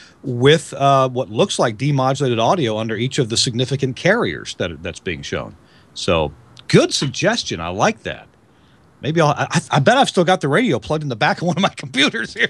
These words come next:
I gave up on it, so I need to go revisit that. I'm just not as smart. Um, by the way, sp-, speaking of going, going back to this, um, uh,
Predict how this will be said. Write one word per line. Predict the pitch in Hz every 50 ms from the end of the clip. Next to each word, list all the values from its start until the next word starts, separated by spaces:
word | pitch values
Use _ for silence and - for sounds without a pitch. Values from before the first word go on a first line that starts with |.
| - 202
I | 226 180
gave | 160 - 214 220 240 190 240
up | 285 240 - 175
on | 170 156 135
it, | 143 151 139
so | - 185
I | 185 226
need | 208 180 165
to | 170
go | 165 170
revisit | 170 175 185 190 180 196 208 202 156 139
that. | - 113 95 85 78 _ _ - - - - - - - - - _ _ _ _ - -
I'm | - -
just | - 90 110
not | 107 101 90
as | 71 67
smart. | - - 101 90 80 67 62 - _ _ _ _ _ _ _ _ _ -
Um, | 131 131 127 127 123 120 117 113 104 98 _ _ _ _ - -
by | 208 320
the | 320 214
way, | 175 220 226 165
sp-, | 139 - - - 156 147
speaking | 143 - - - 202 247 254 285 254
of | 202 156 143
going, | 180 185 180 143 147 139
going | 160 208 269 233
back | 175 180 180 175 -
to | - 160
this, | 135 135 127 - -
um, | 143 123 117 113 107 101 101 92 87 _ _ - - _ -
uh, | 107 101 98 98 95 95 95 95 92